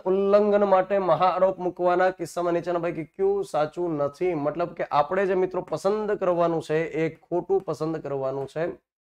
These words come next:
ખોટું વાક્ય અથવા વિધાન પસંદ, ખોટો ઓપ્શન પસંદ કરવાનો છે. સંસદના બે માંથી કોઈ પણ ગૃહમાં તહોમત મૂકી શકાય, તો એ સાચી વાત છે. તહોમત યાની ચાર્જશીટ જેને આપણે કહીએ,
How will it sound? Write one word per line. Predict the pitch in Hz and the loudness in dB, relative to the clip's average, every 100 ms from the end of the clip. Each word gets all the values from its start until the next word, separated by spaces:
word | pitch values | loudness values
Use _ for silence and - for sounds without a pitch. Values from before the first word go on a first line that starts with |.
| _ _ _ _ _ | _ _ _ _ _
ખોટું | 185 185 196 190 156 | 0 0 2 2 4
વાક્ય | 156 156 175 180 | 0 0 -2 0
અથવા | 165 165 156 | 0 -2 -2
વિધાન | 139 147 160 | 0 0 0
પસંદ, | 147 139 156 135 | -2 -4 -4 -6
ખોટો | - - 170 190 | -8 -4 0 2
ઓપ્શન | 160 - 175 | 2 2 -2
પસંદ | 165 147 151 131 | -2 -6 -6 -4
કરવાનો | 127 123 117 | -4 -4 -4
છે. | 175 - _ _ _ _ 180 | -10 -12 _ _ _ _ 0
સંસદના | 196 196 202 208 185 | 0 0 2 4 4
બે | 196 | 4
માંથી | 202 196 190 | 4 2 0
કોઈ | 196 196 | 2 0
પણ | 196 202 | 2 0
ગૃહમાં | 190 196 190 | 0 2 0
તહોમત | 185 185 190 175 | 2 2 2 0
મૂકી | 190 185 | -4 -4
શકાય, | 170 180 180 185 | -6 -4 -2 -2
તો | 175 | -2
એ | |
સાચી | 151 156 147 | -2 -2 -2
વાત | 151 127 | -2 -2
છે. | - 120 | -4 -2
તહોમત | 170 175 185 170 | 2 4 4 2
યાની | 175 208 233 | 2 2 0
ચાર્જશીટ | - 170 175 151 147 - 180 139 | 2 6 6 4 -2 -2 -2 -2
જેને | 156 151 | 0 0
આપણે | 143 139 | 0 -4
કહીએ, | 135 147 | -2 0